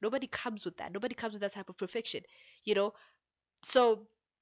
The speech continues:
it all starts up here. If you start looking at yourself and you're like, "I can, I, I, I, I'm pretty sure I can," you know, then you can. It's that simple. It's not that hard. <laughs> Thoughts influence the way that you act.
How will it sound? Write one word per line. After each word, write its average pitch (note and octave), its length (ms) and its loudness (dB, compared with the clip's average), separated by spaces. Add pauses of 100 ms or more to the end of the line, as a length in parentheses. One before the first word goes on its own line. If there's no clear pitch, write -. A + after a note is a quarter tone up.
(640)
it B3 80 6
all C#4+ 100 8
starts B3 260 -2
up G#3 120 -4
here. E3+ 280 -2
If - 220 -2
you D#4+ 480 6 (100)
start C4 320 4
looking A#3+ 200 -4
at G#3 40 -10
yourself F#3 280 -2
and F#3 100 -8
you're F3 80 -6
like, D#3 360 -8 (1300)
"I G#3 80 -2
can, A3 260 -6
I, A3 140 -2
I, - 160 -4 (360)
I, - 200 -4
I'm B3 80 -6
pretty C#4 220 -4
sure G3+ 180 -2
I F3+ 80 -4
can," E3 320 -8 (500)
you G3 160 -8
know, F#3 220 -6
then D4 100 -6
you D#4 80 -2
can. - 260 2 (360)
It's B3 120 -6
that E4 120 2
simple. G3 300 -8 (160)
It's - 80 -12
not D4+ 140 -4
that A3 100 -2
hard. F#3+ 200 -14 (680)
<laughs> C4 240 -6 (840)
Thoughts G#4 280 4
influence B3 500 2
the G#3+ 100 6
way G3+ 100 6
that F#3+ 200 2
you G3 60 0
act. - 500 -2